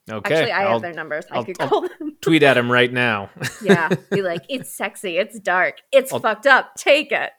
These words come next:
Speaker 1: I'll tweet to Blue, to Blumhouse, and I'll be like, "Hey, I got a pitch for you."
Speaker 2: <laughs> I don't know. As long as you sign the, uh, sag waivers. <laughs>
Speaker 1: There you go.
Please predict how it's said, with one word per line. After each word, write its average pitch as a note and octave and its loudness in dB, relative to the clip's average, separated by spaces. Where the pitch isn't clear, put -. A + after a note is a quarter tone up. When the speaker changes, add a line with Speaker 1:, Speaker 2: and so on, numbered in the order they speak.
Speaker 1:
I'll B2+ -6
tweet C#3 -6
to C3 -4
Blue, C3 -4
to A#2+ -2
Blumhouse, A2+ -2
and A2 -8
I'll G2+ -8
be G#2 -8
like, G2+ -6
"Hey, E3+ 0
I A2 -10
got A2+ -8
a A2 -6
pitch C#3 -4
for G2 -10
you." F#2+ -12
Speaker 2:
<laughs> - -18
I - -16
don't F#3+ -10
know. F#3 -12
As A3 -10
long C#4+ -4
as C#4+ -10
you A3+ -12
sign A#3 -6
the, F3+ -8
uh, A3+ -6
sag F#3 -4
waivers. E3 -4
<laughs> F#4 -2
Speaker 1:
There G2+ -6
you G2 -8
go. B2 -6